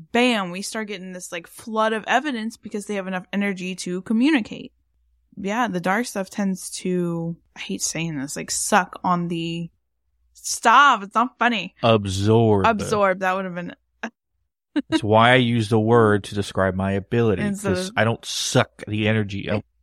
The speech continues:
Speaker 2: It technically is a, a suction kind of thing, but I use it to absorb, 'cause I'm
Speaker 1: Yeah.
Speaker 2: pulling the
Speaker 1: Yeah.
Speaker 2: energy in.
Speaker 1: But they, they do it so someone,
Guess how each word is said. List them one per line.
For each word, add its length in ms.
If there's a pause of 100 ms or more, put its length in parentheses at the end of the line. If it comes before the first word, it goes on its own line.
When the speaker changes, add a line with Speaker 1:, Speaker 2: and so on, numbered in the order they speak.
(240)
Speaker 2:
It 280
technically 400
is 340
a, 240
a 80
suction 460
kind 200
of 80
thing, 280
but 160
I 80
use 200
it 140
to 160
absorb, 560
'cause 100
I'm 60
Speaker 1:
Yeah. 180
Speaker 2:
pulling 540
the 80
Speaker 1:
Yeah. 220
Speaker 2:
energy 220
in. 200
Speaker 1:
But 140
they, 420
they 600 (260)
do 180
it 120
so 160
someone, 600